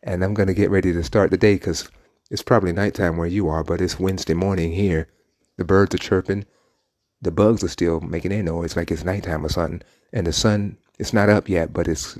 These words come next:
it's gonna be up within the next ten minutes or so. So you be blessed. Have a wonderful day. Let me hear from you again. And I always appreciate when I hear something from you. That lets me know you're out there. And I'll look forward to the next time we are together.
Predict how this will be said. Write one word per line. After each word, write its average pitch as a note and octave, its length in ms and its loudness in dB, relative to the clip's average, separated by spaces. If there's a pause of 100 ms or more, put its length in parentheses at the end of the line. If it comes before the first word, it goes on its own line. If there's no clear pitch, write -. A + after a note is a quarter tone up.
(160)
it's - 160 -6
gonna E2+ 160 -2
be E2+ 160 2
up D#2 80 2
within E2+ 220 0
the E2 40 -6
next E2+ 240 -2
ten F2 180 2
minutes E2 240 -4
or D2 80 -4
so. D#2 240 -2 (520)
So - 120 0
you F#2+ 120 4
be A#2+ 100 6
blessed. C3+ 420 6 (460)
Have F2 120 -8
a F2 60 -4
wonderful G2 320 -4
day. G#2 300 0 (360)
Let G2+ 140 0
me G#2+ 40 2
hear A#2+ 140 4
from A#2+ 220 0
you A#2 80 2
again. G#2+ 280 0
And F#2 140 -2
I F2 200 -2
always G2 220 -2
appreciate G2 380 2
when F#2+ 100 2
I F#2 60 2
hear G2 140 0
something F2 280 -4
from F2 200 -2
you. E2+ 80 0
That F2+ 100 2
lets F#2+ 180 -2
me F#2 60 0
know F2+ 80 0
you're F2 180 2
out G2+ 180 -2
there. E2 220 0 (380)
And E2+ 300 -2
I'll F#2 280 -2
look G2+ 160 -2
forward G#2+ 340 4
to - 120 -8
the E2+ 80 -4
next F#2 280 -6
time A#2+ 200 0 (160)
we A#2 140 0
are G#2 80 -2
together. D2+ 500 0